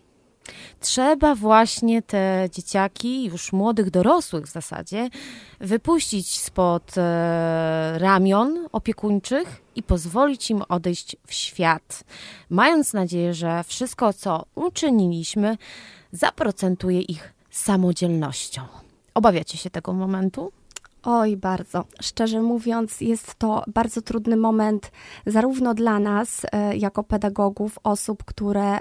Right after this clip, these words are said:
Speaker 2: towarzyszyły przez te lata naszym podopiecznym i uczniom, e, na kolejnych szczeblach, e, edukacji, ale mamy też świadomość, że jest to bardzo, e, trudny krok właśnie dla naszych uczniów oraz dla ich rodzin.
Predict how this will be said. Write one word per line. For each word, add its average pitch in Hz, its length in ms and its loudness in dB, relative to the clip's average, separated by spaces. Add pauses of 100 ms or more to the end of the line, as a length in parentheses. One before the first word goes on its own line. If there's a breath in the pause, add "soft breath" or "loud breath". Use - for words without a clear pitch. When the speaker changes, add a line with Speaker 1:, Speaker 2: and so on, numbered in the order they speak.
(120)
Speaker 2:
towarzyszyły 208 680 -2
przez - 240 -8
te 214 120 -2
lata 208 440 0 (420 loud breath)
naszym 214 360 -2
podopiecznym 208 840 0
i 202 220 -4
uczniom, 214 580 0 (380 loud breath)
e, 196 180 -2
na 202 140 0
kolejnych 208 480 0
szczeblach, 190 680 -2
e, 190 340 0 (180)
edukacji, 202 760 -2 (420 loud breath)
ale 226 160 0
mamy 240 220 4
też 247 140 -4
świadomość, 233 600 -2
że 233 180 -2
jest 233 300 -4
to 233 100 -2
bardzo, 226 540 2
e, 214 200 0
trudny 220 520 -2
krok 214 500 0 (380 loud breath)
właśnie 214 760 0 (160)
dla 220 200 -2
naszych 285 380 -2
uczniów 226 640 -2
oraz 269 200 -2
dla 262 140 0
ich 269 180 -2
rodzin. 214 460 2